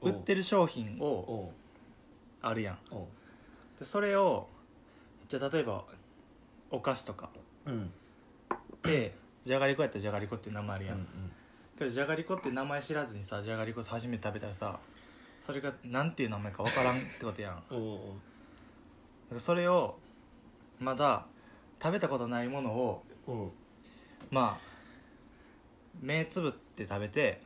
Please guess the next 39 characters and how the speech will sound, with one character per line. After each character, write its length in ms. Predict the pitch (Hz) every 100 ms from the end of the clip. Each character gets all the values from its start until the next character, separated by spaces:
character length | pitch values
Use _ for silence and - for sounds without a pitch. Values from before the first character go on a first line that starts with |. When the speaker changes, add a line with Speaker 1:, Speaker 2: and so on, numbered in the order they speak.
| -
Speaker 1:
う 40 | 104
ん。 160 | 90 - - - - - - - - - -
Speaker 2:
な 120 | 135
ん 80 | 165
て 180 | - 131
い 80 | 107
う 60 |
名 120 | 104
前 280 | 101 104 98
を 120 | 98
す 140 | 95 - 107 -
る 40 |
か、 60 | 95
Speaker 1:
<laughs> 20 |
Speaker 2:
名 140 | 117 127
付 160 | 127
け 140 | 131 127
を 220 | 120 92 - - - - - - -
す 240 | - 120
る 80 | 113
っ 40 |
て 200 | 110 -
い 300 | 98 95 101
う。 60 | 90 - - - - 196 190 - - - -
Speaker 1:
な 100 | 98
る 60 | 98
ほ 80 | 92
ど 60 |
な。 140 | 85 104 - -
Speaker 2:
今 220 | - 240
回 120 | 226 202
は 100 | 120
お 80 |
菓 120 | 123 156
子 200 | - 101
で、 260 | 110 104
Speaker 1:
お 60 | 107
菓 120 | 98
子。 160 | 95